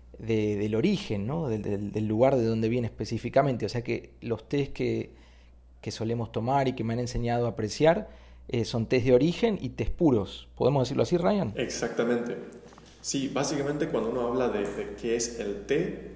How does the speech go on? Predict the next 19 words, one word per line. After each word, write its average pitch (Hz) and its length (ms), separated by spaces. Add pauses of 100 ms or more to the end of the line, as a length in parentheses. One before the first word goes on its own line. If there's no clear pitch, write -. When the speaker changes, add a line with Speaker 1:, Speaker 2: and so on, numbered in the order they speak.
(100)
Speaker 2:
hoy 123 120
en 117 100
día 107 440
la 95 120
palabra 113 400
té 120 120
se 113 140
usa 113 300
para 92 800
quizás - 280
cualquier 107 420
tipo 110 240
de 104 60
infusión 104 1000
de 95 160
una 98 140
hierba, 107 340
una 101 180
tisana, 107 540